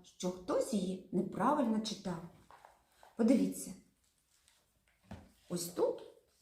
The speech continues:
в неї вивалюються сторінки. Давайте її зараз полікуємо. Те ж саме використаємо скотч. Або можемо використовувати полосочку паперу.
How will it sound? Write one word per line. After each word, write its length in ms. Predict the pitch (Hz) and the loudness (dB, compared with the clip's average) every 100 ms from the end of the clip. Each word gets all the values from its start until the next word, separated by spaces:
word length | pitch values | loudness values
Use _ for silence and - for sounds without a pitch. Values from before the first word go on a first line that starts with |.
| _ - | _ -2
в 100 | 196 | 4
неї 400 | 220 220 214 - - - - - _ _ _ _ - - _ _ - | 6 8 4 0 -8 -20 -20 -20 _ _ _ _ -20 -20 _ _ -4
вивалюються 720 | 190 180 180 294 359 359 - | 2 4 4 4 6 4 2
сторінки. 680 | 254 - 262 262 - 202 185 - - _ _ - | -2 0 4 6 4 -2 -8 -12 -20 _ _ -2
Давайте 460 | 170 262 494 392 | 2 4 4 6
її 440 | 254 226 214 175 165 | 6 6 4 2 0
зараз 400 | 190 294 320 - | 0 2 0 2
полікуємо. 800 | 220 208 - 180 165 170 170 175 - - _ - - _ - - - - - _ | 2 2 0 -6 -6 -8 -8 -10 -14 -20 _ -20 -20 _ -20 -14 -14 -14 -20 _
Те 120 | - 480 | 0 2
ж 60 | |
саме 500 | - 226 196 190 185 - | 2 2 4 4 2 2
використаємо 800 | 330 349 262 247 - 233 208 202 | 2 4 4 4 4 6 6 6
скотч. 760 | - - 180 170 165 - - _ _ _ _ _ _ - - | 4 0 -2 -2 -2 -8 -12 _ _ _ _ _ _ -20 -6
Або 340 | 170 175 480 370 | -2 2 4 6
можемо 300 | 247 202 185 | 6 6 4
використовувати 840 | 185 185 175 - 415 415 214 185 | 2 2 0 2 4 4 4 0
полосочку 800 | - - 190 202 - - - 311 | -4 -6 0 2 2 0 -4 -2
паперу. 560 | 277 - 190 190 180 | -2 -2 -2 -2 -2